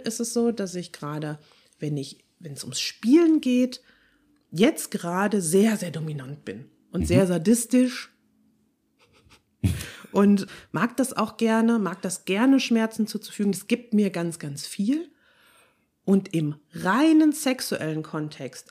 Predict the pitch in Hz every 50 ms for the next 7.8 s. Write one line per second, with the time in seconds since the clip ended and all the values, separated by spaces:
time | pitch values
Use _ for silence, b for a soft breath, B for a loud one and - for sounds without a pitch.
0 | _ _ _ - 175 185 190 190 190 185 185 185 170 170 170 165 175 175 b b
1 | b b b b b b b _ _ _ _ _ _ _ _ _ _ _ _ _
2 | _ _ _ _ - 190 202 220 220 214 208 190 165 143 143 - - 151 160 160
3 | - _ _ _ _ _ _ _ _ _ _ _ _ _ _ _ _ _ _ _
4 | _ _ _ _ _ _ _ _ _ _ _ _ _ _ 165 160 151 139 135 135
5 | - _ _ _ _ - - 185 185 196 185 185 - 190 170 160 156 156 160 147
6 | 139 160 175 175 _ _ _ _ _ _ _ - 160 156 147 - - 208 233 226
7 | - 180 - 160 156 151 - - - - _ - - 165 151 -